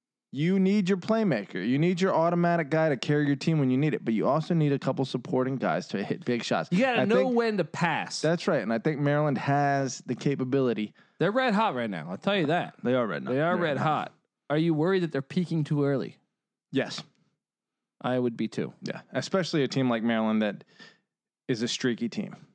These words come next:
Speaker 1: You know, they were cold. They couldn't finish before. Like we said, they've learned to finish a little bit, but maybe things catch up to them a little bit.
Speaker 2: I'm,
Speaker 1: And
Speaker 2: I'm gonna go out on a limb and say that this is the best week so far of the entire season. The next,
Speaker 1: Wow.
Speaker 2: like, four or five days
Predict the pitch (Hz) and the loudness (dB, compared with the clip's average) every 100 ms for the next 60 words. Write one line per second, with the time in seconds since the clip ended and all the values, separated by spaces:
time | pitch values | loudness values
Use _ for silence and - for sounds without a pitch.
0 | _ _ - - 104 104 98 101 _ _ | _ _ -20 -6 -2 0 -2 -4 _ _
1 | _ - 117 107 - 180 175 170 117 - | _ -4 -2 0 0 2 2 0 -4 -16
2 | - 123 - 175 156 170 160 - 147 165 | -6 -4 -2 -2 0 0 0 -2 -2 0
3 | 165 147 113 117 156 151 131 113 143 143 | 0 0 -2 -4 0 0 0 0 0 0
4 | 127 156 147 151 147 147 139 131 - - | 0 0 0 0 -2 0 0 -2 -4 -20
5 | - _ 113 117 117 117 117 107 - _ | -20 _ -2 0 2 2 0 -2 -12 _
6 | 135 123 - 123 113 120 98 110 110 107 | -2 -2 0 -2 0 -2 0 0 0 0
7 | 107 101 104 95 - 104 98 87 - 185 | 0 0 -2 -2 -4 -2 0 -2 -4 -2
8 | 247 190 190 185 165 143 151 135 110 - | 0 0 0 0 0 0 0 -2 -4 -2
9 | 117 92 82 _ - 107 135 147 151 131 | -2 -4 -8 _ -10 -6 -2 -2 -2 -2
10 | 117 - 127 131 - 107 117 120 - - | -4 -4 -4 -4 -4 -4 -4 -4 -8 -20
11 | _ _ _ - - 143 - 139 135 120 | _ _ _ -6 -2 0 0 0 0 -2
12 | 107 131 135 135 131 101 - - _ _ | -4 -2 -2 -2 -4 -4 -8 -16 _ _
13 | _ _ - - 127 - 208 196 147 - | _ _ -16 -4 0 0 2 -2 -4 -12
14 | - 170 175 170 160 147 170 202 | -6 0 0 0 0 0 0 -2